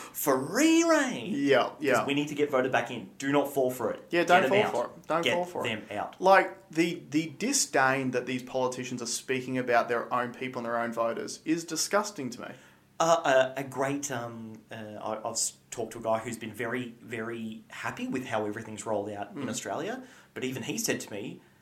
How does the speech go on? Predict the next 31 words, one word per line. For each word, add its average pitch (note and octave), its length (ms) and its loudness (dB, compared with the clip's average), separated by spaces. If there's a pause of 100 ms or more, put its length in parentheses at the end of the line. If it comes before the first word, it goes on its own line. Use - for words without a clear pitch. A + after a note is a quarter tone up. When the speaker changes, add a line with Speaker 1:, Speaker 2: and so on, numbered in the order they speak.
(500)
Speaker 1:
he - 420 -2
found C3 220 0
it B2 140 -6
alarming A#2+ 840 -2 (280)
that A2+ 500 -6 (480)
Daniel B2 340 -4
Andrews A2+ 640 -10
would A#2+ 180 -10
close A#2 440 -4
down, G#2+ 440 -10 (1000)
uh, A2 320 0 (440)
uh, G#2 320 -2 (340)
construction B2 840 -2 (100)
Speaker 2:
Mm. C3 180 -8
Speaker 1:
the A#2+ 80 -6
day A2 220 0
after G#2 280 -4
a G2 40 -8
protest. - 580 -8
Speaker 2:
Yeah. D#3+ 240 4
Speaker 1:
He's D#3+ 200 0
like, C#3+ 360 -2
"Couldn't A3+ 300 2
he," D#3+ 440 -2
and C#3 100 -2
this D3 120 2
is - 100 -2
his C#3 220 0
words, B2+ 220 0
who B2+ 100 -4
believes B2 540 0